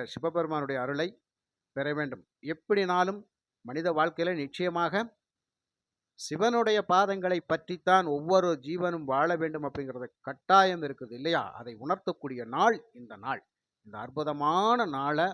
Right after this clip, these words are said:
மனமகிழ்வோடு ஏற்று ஆலயங்களுக்கு சென்று வணங்கி வழிபட்டு வாருங்கள் என்று கூறி,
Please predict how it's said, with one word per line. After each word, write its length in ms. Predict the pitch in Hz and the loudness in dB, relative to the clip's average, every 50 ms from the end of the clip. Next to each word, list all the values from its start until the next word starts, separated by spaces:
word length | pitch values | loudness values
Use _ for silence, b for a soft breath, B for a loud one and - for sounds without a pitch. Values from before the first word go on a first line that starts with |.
| - - | -6 -12
மனமகிழ்வோடு 920 | 226 - - 147 165 170 165 156 175 175 170 180 185 190 202 214 214 214 208 160 | -12 -10 -8 -4 -4 -2 -2 -2 -2 -2 0 2 4 4 4 4 4 2 0 -2
ஏற்று 360 | 139 151 156 156 - 170 220 302 - _ _ _ _ _ _ _ | -2 -4 -4 -4 -2 0 -2 -2 -2 _ _ _ _ _ _ _
ஆலயங்களுக்கு 640 | 110 113 120 143 156 160 151 143 135 131 123 - 113 | -12 -8 -6 -4 -2 -4 -4 -4 -6 -8 -8 -10 -12
சென்று 280 | - 131 123 120 123 110 | -12 -12 -10 -10 -10 -12
வணங்கி 340 | 110 120 135 143 139 135 | -10 -10 -12 -12 -12 -12
வழிபட்டு 440 | 123 110 120 139 135 135 123 _ 123 98 | -12 -10 -10 -8 -8 -8 -10 _ -12 -10
வாருங்கள் 460 | 113 117 127 139 139 131 120 113 110 | -8 -6 -6 -6 -8 -8 -10 -12 -12
என்று 220 | 117 117 107 113 113 | -14 -14 -14 -16 -14
கூறி, 340 | _ - 180 196 196 202 | _ -2 0 0 0 0